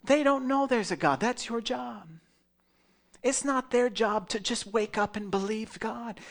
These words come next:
It's our job to come put him in his face and say, "Here, look at this." <laughs> That's what Jesus did. "Look at this. God is here." Amen.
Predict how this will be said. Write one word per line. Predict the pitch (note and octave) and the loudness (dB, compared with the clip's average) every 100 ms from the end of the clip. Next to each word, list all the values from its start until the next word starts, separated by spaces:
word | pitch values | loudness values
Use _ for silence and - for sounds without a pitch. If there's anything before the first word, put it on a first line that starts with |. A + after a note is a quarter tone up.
| - | -2
It's | G#3 - | -2 0
our | G#3 A#3 | 2 2
job | G#3+ G#3 G3+ - | 2 2 0 -2
to | |
come | - A3 F#3+ | -6 -6 -4
put | A3+ | -4
him | A3 G#3+ | -2 -2
in | |
his | G#3 - | -6 -6
face | G#3 G3+ | -6 -4
and | - | -4
say, | D#3+ | -4
"Here, | F3+ A3+ | 6 6
look | G#3 C#3+ | 6 -2
at | - | -10
this." | D3+ - - - - _ _ _ - | -14 -12 -14 -14 -20 _ _ _ -14
<laughs> | D#3+ E3+ - - - | -10 -10 -10 -18 0
That's | D4+ - | 2 2
what | D#4 | -4
Jesus | A3+ C#4 A#3 E3+ - | 0 -2 -2 -6 -8
did. | - D#3+ A#3 B3 - - - - - | -6 -6 -4 -6 -10 -20 -20 -20 -2
"Look | A3+ D4+ - | 8 8 8
at | A#3+ | 4
this. | A3+ - | 4 4
God | - A#3+ A3 | 6 8 8
is | E3+ | 4
here." | E3 C#3 F#3+ B2+ _ _ _ - _ _ _ _ _ _ _ _ _ _ _ _ _ - | 0 -2 -4 -12 _ _ _ -20 _ _ _ _ _ _ _ _ _ _ _ _ _ -10
Amen. | D#3+ D#3+ F3 G3 | -10 -8 -10 -10